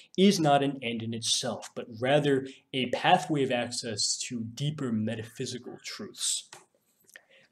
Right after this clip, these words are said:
Likewise, it is not so much that there are any profane sciences as such, it's rather that a profane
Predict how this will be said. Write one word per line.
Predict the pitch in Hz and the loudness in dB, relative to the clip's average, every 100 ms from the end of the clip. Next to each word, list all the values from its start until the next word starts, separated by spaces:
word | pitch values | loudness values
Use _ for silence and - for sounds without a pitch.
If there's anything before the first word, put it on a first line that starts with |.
| - | 2
Likewise, | 285 277 208 | 4 6 4
it | 214 | 4
is | 202 | 4
not | 214 277 | 4 4
so | - 214 | 4 4
much | 160 151 - | 6 4 2
that | 151 - | -2 2
there | 139 | 4
are | 127 | 4
any | 127 123 | 2 0
profane | - 117 - 127 127 113 | -4 -8 -6 -2 0 0
sciences | - 120 120 110 - 101 | -2 -2 -2 -2 -6 -10
as | - - | -8 -2
such, | 233 240 127 | 0 0 -2
it's | 117 | -4
rather | 127 165 165 | 0 2 2
that | 135 123 | 0 -2
a | 123 | -4
profane | - 131 - - 143 139 135 - | -8 -10 -10 -6 -4 -2 -4 -8